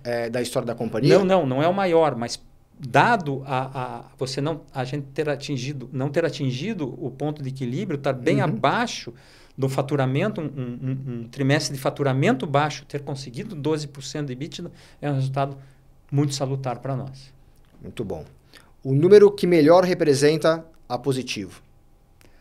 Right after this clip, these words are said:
Speaker 2: O faturamento do ano passado, né? A gente ficou muito feliz, cinco vírgula nove bilhões de, de, de, de faturamento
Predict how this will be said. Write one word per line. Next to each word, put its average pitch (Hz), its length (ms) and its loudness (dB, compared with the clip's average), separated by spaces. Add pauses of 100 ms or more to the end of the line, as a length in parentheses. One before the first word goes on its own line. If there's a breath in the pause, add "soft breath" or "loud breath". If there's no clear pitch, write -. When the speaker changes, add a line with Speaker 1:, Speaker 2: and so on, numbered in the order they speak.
(480 soft breath)
Speaker 2:
O - 40 -20
faturamento 180 460 2
do 151 60 0
ano 147 120 -2
passado, 117 580 -4
né? 120 220 -8
A 127 40 -6
gente - 200 -12
ficou - 180 -10
muito 135 180 -2
feliz, 120 300 -8
cinco 131 280 -8
vírgula 120 300 -8
nove 117 280 -6
bilhões 113 440 -8
de, 110 220 -14
de, 110 400 -16
de, 101 340 -16 (120)
de 107 280 -16
faturamento 110 800 -10